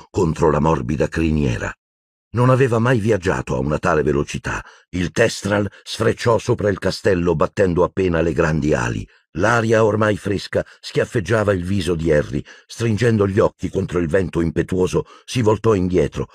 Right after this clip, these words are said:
e vide i suoi cinque compagni curvi sul collo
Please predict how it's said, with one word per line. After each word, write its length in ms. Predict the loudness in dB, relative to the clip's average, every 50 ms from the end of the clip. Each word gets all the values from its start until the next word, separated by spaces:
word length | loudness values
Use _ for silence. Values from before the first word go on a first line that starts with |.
| -10 -4
e 100 | -2 0
vide 260 | 0 0 2 2 2
i 60 | 2
suoi 240 | 2 2 0 0 2
cinque 360 | 2 2 0 2 2 0 0
compagni 560 | 2 2 0 2 2 2 2 2 2 0 -2
curvi 420 | 0 0 0 0 0 0 -2 -4 -4
sul 240 | -2 -2 -4 -2
collo 400 | 0 0 0 2 2 2 0 0